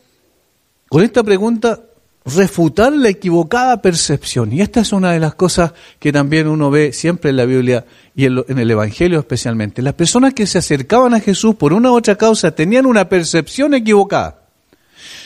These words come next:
de Jesús o de sí mismo. Siempre nosotros lo vemos así. Y cuando tenían una percepción equivocada de, de, de sí mismo, ellos miraban hacia afuera para culpar a otros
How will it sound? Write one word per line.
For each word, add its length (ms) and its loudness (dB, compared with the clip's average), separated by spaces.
de 220 2
Jesús 580 0
o 160 0
de 80 0
sí 160 -2
mismo. 320 -4
Siempre 640 -2
nosotros 420 0
lo 100 0
vemos 280 -2
así. 220 -10
Y 80 2
cuando 320 2
tenían 300 -2
una 180 2
percepción 520 0
equivocada 760 2
de, 160 4
de, 340 -2
de 160 0
sí 180 -4
mismo, 480 0
ellos 480 0
miraban 520 2
hacia 260 2
afuera 460 -2
para 320 -2
culpar 520 0
a 120 2
otros 520 2